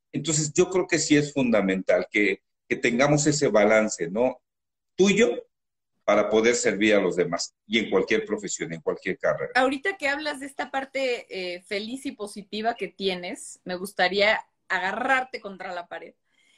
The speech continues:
Speaker 2: y preguntarte ahora justo lo contrario, porque obviamente para, para que estés construido de una forma tan dulce que,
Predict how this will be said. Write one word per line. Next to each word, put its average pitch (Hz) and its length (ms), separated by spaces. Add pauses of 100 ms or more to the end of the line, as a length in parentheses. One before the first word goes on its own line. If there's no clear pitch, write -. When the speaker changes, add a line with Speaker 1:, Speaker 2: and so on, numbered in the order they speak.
(240)
Speaker 2:
y 262 200
preguntarte 269 720
ahora 294 320 (300)
justo 339 360
lo 370 120
contrario, 226 580
porque 202 480
obviamente 349 640
para, 226 380 (100)
para 220 240
que 220 300
estés 311 380
construido 277 880
de 262 100
una 277 220
forma 277 600 (460)
tan 233 300
dulce 277 560
que, 226 360